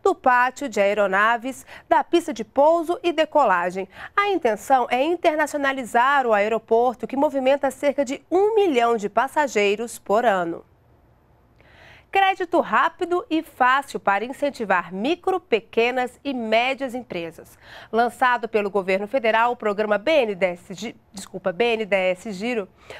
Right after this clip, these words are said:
prevê um acréscimo de vinte bilhões de reais em novos financiamentos até agosto do ano que vem.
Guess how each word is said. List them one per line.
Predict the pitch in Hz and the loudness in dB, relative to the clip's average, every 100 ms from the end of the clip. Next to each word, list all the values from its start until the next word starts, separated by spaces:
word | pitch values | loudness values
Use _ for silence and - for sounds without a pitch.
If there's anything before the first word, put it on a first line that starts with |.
| - | 0
prevê | 311 302 277 | 2 4 4
um | 285 | 4
acréscimo | 277 233 247 247 269 240 | 2 0 -2 -2 -4 -6
de | 240 | -4
vinte | 269 262 233 | -4 -6 -8
bilhões | 240 349 294 269 294 294 | 0 2 4 4 2 0
de | 285 | 0
reais | 233 202 214 220 | 2 2 2 0
em | 233 | 2
novos | 226 226 233 | 2 2 -2
financiamentos | - 302 311 - 302 254 254 277 196 - | -8 -2 -2 0 -2 0 -2 -2 -6 -4
até | 226 - 277 | -4 2 2
agosto | 269 226 294 359 - 359 | 2 2 2 0 -4 -4
do | 359 | 2
ano | 269 214 220 | 2 2 -2
que | 220 262 | -6 -2
vem. | 214 202 208 | 0 0 -4